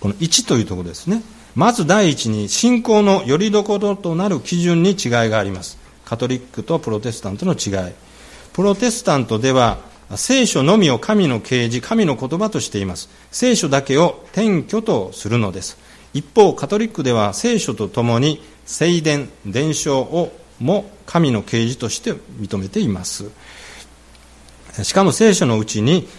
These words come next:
聖典としては根拠のない外典までも含めています。また、ローマ法王の語る言葉は無病であるとして、神の啓示に等しいものとして扱われています。しかし、プロテスタントでは、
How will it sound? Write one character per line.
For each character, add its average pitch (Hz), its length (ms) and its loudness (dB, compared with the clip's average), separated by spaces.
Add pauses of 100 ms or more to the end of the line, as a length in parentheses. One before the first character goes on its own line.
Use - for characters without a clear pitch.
聖 214 300 4
典 208 200 0
と 151 120 -2
し - 100 -6
て - 80 -4
は 107 200 0
根 214 180 4
拠 139 160 -2
の 101 100 0
な 160 180 4
い 110 120 -2
外 139 260 0
典 185 260 0
ま 190 120 0
で 190 80 0
も 110 100 0
含 117 260 -4
め 110 80 2
て 175 160 -2
い 104 200 -6
ま 92 160 -8
す。 101 280 -10 (300)
ま 165 120 4
た、 120 120 2
ロ 156 160 4
ー 196 40 4
マ 196 140 2
法 190 280 2
王 139 60 4
の 110 80 0
語 - 140 -8 (120)
る 117 120 -2
言 151 240 -6
葉 175 120 0
は 131 240 2 (280)
無 123 240 -2
病 175 220 4
で 160 220 -4
あ 156 100 0
る 135 140 -2
と - 180 -8
し - 120 -6
て、 180 300 0
神 208 240 4
の 127 120 0
啓 147 320 -2
示 120 80 -4
に 98 100 -4
等 214 240 -4
し 196 180 -4
い 170 40 0
も 135 140 0
の 156 80 -2
と 156 120 -8
し - 100 -8
て 220 280 -4
扱 - 280 -8
わ 98 80 -8
れ 107 80 -6
て 208 120 -6
い 147 80 -2
ま 92 100 -6
す。 - 120 -16 (400)
し - 80 -8
か 185 100 4
し、 - 260 -2
プ 139 100 -6
ロ 165 100 2
テ 190 160 -2
ス 190 100 -8
タ 143 120 -4
ン 104 100 -2
ト 87 120 -8
で 104 100 0
は、 104 180 -2